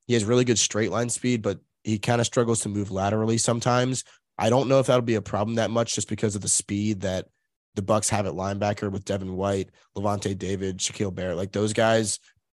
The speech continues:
they've got really, really good speed at linebacker. So I don't know if, if,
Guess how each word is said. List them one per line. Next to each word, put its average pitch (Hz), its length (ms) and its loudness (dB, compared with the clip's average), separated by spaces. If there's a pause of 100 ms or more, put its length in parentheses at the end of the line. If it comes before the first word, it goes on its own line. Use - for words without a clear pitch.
(260)
they've 113 240 0
got 117 320 4
really, 113 400 0
really 107 200 2
good 98 140 -4
speed 101 260 -2
at 92 60 -4
linebacker. 98 520 -2
So 107 120 0
I 104 60 2
don't 110 160 0
know 104 160 2
if, 101 100 -4 (200)
if, - 340 -6